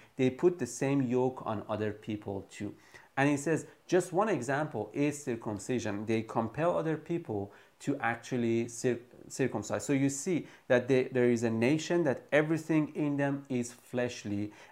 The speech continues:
And the time has come that people would understand that they all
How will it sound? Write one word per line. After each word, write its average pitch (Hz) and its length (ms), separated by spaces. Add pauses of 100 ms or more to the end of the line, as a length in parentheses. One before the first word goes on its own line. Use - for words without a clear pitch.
(120)
And 135 200
the 139 80
time 180 340
has 143 300
come 123 360
that 117 220
people 185 300
would 143 180
understand 127 640
that 120 200
they 135 260 (100)
all 147 400